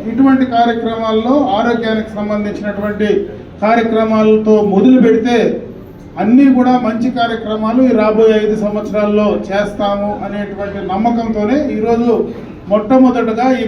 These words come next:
కార్యక్రమానికి నేను కూడా రావడం. ఇదే కార్యక్రమం కాదు, ఇక్కడ ఎవరైతే ఈరోజు పేదలందరూ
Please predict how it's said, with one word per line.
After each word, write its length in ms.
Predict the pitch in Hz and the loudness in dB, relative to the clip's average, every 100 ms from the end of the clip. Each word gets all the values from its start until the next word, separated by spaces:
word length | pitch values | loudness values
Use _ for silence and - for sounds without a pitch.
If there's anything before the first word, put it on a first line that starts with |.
| 208 | -4
కార్యక్రమానికి 680 | 220 220 214 214 214 208 170 | -4 -4 -6 -6 -6 -8 -8
నేను 140 | 202 208 208 | -6 -4 -2
కూడా 160 | 208 185 - - - 160 | -2 -2 -8 -16 -18 -4
రావడం. 380 | 190 214 214 262 285 - - - - 226 | 0 2 4 2 0 -8 -14 -14 -6 0
ఇదే 160 | 277 294 254 | 2 4 4
కార్యక్రమం 520 | 247 240 233 240 226 - | 2 0 0 0 0 -2
కాదు, 200 | 220 214 - 190 | 0 0 -2 -4
ఇక్కడ 180 | 208 214 | -4 -2
ఎవరైతే 460 | 214 247 240 240 254 262 262 - - - 208 | -2 -2 -2 2 2 4 2 -2 -12 -14 -6
ఈరోజు 340 | 208 233 233 233 226 - - | 2 4 4 4 4 2 -2
పేదలందరూ 580 | 214 220 226 214 220 | -2 0 0 2 2